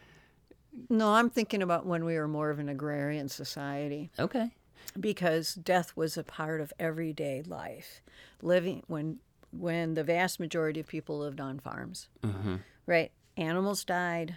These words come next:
Speaker 1: animals were slaughtered, children died. We talked about that before, and
Speaker 2: Mm-hmm.
Speaker 1: how, not that people are like,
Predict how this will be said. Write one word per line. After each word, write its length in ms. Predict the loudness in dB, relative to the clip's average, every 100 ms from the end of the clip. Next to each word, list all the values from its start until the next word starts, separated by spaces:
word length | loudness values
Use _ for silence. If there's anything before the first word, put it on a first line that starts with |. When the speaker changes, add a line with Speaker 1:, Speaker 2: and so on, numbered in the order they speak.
| -8
Speaker 1:
animals 500 | -4 -2 -2 -4 -4
were 100 | -6
slaughtered, 680 | -4 -4 -2 -2 -2 -4 -6 _ -20 _ _ _
children 440 | 0 4 4 4 0
died. 500 | 0 0 -2 -2 -4
We 100 | -6
talked 260 | -4 -6 -4
about 240 | -6 -4
that 140 | -6 -8
before, 440 | -10 -4 -2 -2 -2
and 140 | -2
Speaker 2:
Mm-hmm. 80 | 0
Speaker 1:
how, 340 | 2 2 2 -2 -10 -12 0
not 300 | 2 2 0
that 140 | -2
people 320 | -2 -2 0
are 140 | 2 4
like, 200 | 2